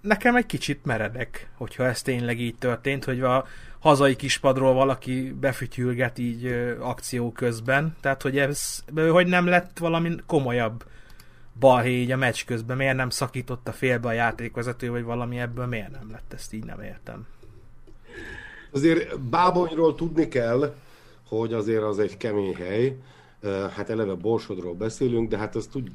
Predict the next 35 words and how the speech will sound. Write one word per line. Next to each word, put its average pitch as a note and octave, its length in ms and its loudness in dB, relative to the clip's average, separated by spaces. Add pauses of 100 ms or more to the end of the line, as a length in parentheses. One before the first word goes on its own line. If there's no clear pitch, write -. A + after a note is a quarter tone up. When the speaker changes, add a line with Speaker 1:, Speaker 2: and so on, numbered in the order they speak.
Speaker 2:
tudni G#2 260 -4
kell, G#2+ 180 -4
hogy F#2+ 360 -6
T A#2+ 240 2
N F#2+ 40 -2
T F#2 220 -4
gyár F2+ 380 -6 (2500)
volt C3+ 340 8
ott, B2+ 180 2
vagy A2+ 180 4
még A2 200 4
lehet, G#2+ 300 2
hogy F2+ 180 -4
van. F3 260 2
Tehát F#2 220 -6
Speaker 1:
Akkor - 120 0
Speaker 2:
robban- E3+ 220 8
Speaker 1:
örüljünk, F3+ 400 12
hogy D#3 120 10
nem D#3 180 8
robbantottak C3 520 4 (140)
Speaker 2:
Igen. A#2+ 40 -4
Speaker 1:
ránk, B2 400 0
jó? B2 140 -2
Speaker 2:
Robbanószergyár. B2 960 2 (200)
Ö, B2 300 4 (560)
kedves A#2 380 2
édesapám G#2 580 2
egyébként G2 520 -6
egyszer G2 360 -4 (140)
ott, F#2+ 260 -12
ö, G2 200 -8 (560)
<clears throat> - 680 -10
ott, F#2+ 200 -10
ö, G2+ 140 -2